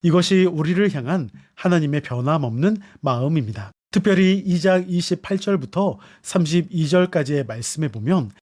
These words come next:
하나님의 영이 부어질 것이라는 예언이 핵심 메시지입니다. 요엘은 지금까지 특정한 지도자들에게만 임했던 하나님의 영이 차별 없이 모두에게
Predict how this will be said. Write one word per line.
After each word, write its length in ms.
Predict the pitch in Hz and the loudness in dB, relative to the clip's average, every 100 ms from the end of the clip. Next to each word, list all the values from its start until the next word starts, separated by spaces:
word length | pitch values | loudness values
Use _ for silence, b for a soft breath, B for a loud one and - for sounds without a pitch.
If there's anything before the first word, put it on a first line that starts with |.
| _ - | _ -2
하나님의 540 | 202 202 196 196 175 | 2 4 4 4 2
영이 440 | 135 135 139 143 147 | 0 -2 -2 -4 -6
부어질 480 | - 139 156 180 185 | -4 0 2 2 0
것이라는 560 | 147 - 120 151 220 196 B B - | -2 -4 -4 0 0 -4 B B -4
예언이 540 | 147 139 123 127 160 b b - | 0 0 0 -2 -2 b b -6
핵심 420 | 220 - 165 131 | -4 -2 -2 -2
메시지입니다. 760 | 113 - 143 151 123 104 107 - - - | -4 -6 -4 -2 -4 -4 -10 -14 -20 -2
요엘은 400 | 160 156 151 190 | 2 4 4 2
지금까지 720 | - 131 165 190 165 139 165 196 - | 2 -4 -2 0 -2 0 0 -2 -6
특정한 460 | 202 202 208 202 185 | -6 0 2 4 2
지도자들에게만 880 | - 175 185 180 175 151 151 147 | 0 -2 0 0 0 0 -2 -2
임했던 500 | 165 135 127 147 202 208 B B | -4 -6 -2 0 0 -2 B B
하나님의 640 | - 196 190 165 156 151 | 0 2 4 2 2 0
영이 420 | 117 117 190 123 - _ _ _ | -2 0 0 0 -4 _ _ _
차별 320 | - 214 220 | -2 2 2
없이 220 | 202 220 | 2 0
모두에게 680 | 170 127 127 151 120 147 202 | 0 -2 -2 -4 -2 -4 -4